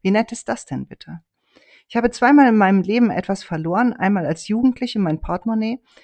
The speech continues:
Dieses wurde von einem kleinen türkischen Jungen gefunden und mit seinem Papa bei der Polizei abgegeben und ich habe alles wiedererhalten.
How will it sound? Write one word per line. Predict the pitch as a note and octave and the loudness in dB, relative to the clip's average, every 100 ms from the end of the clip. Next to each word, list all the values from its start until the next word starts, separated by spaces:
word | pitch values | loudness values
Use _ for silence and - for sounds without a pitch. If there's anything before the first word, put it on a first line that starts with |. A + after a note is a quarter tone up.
| - _ - | -20 _ -6
Dieses | B3+ B3 - | -6 -6 -2
wurde | A3 A3+ | -2 -2
von | - F#3 | -4 -4
einem | D#3 D#3+ | -2 -2
kleinen | E3 G3+ A#3 A#3 | -2 -2 0 0
türkischen | G#3+ G3+ G3+ F#3 | -2 -6 -6 -6
Jungen | F3 F#3 A#3 | -4 -2 -2
gefunden | A3+ - A3+ A3+ A#3 A3 | -4 -6 -4 -2 -2 -2
und | F3+ | -4
mit | F3 - | -6 -8
seinem | E3 D3+ | -8 -6
Papa | - G3 G#3 | -8 -6 -6
bei | F3+ | -4
der | D#3 | -4
Polizei | D3+ D3+ D3+ - E3 F3 | -6 -10 -12 -10 -10 -8
abgegeben | E3 - E3 E3 F3+ F#3+ | -12 -12 -14 -10 -8 -8
und | E3 | -8
ich | E3 | -12
habe | C#3+ - - | -14 -14 -14
alles | D#3+ E3+ | -12 -12
wiedererhalten. | D3 C#3+ - D3+ - - - | -12 -12 -12 -14 -16 -18 -20